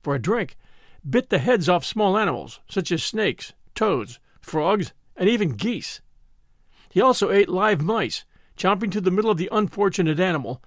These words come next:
with the tail dangling from the side of the man's cheek. Leon Solgatz was a less colorful Saney area resident, but provided a greater influence on history.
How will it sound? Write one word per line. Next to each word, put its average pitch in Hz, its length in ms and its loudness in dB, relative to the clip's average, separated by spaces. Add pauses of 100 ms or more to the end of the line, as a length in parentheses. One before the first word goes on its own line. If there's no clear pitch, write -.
with 165 140 -4
the 175 80 0
tail 214 320 2
dangling 190 400 0
from 190 160 -4
the - 60 0
side 175 260 0
of 165 60 -2
the 156 60 0
man's 156 320 -2
cheek. - 420 -6 (1120)
Leon 240 420 4
Solgatz 147 680 0
was 165 120 -2
a 151 60 -2
less 196 300 -2
colorful 196 480 0
Saney 190 440 2
area 160 240 2
resident, 170 500 -4 (200)
but 180 140 0
provided 220 360 0
a 147 60 0
greater 190 320 4
influence 143 460 0
on 156 120 0
history. 117 540 -4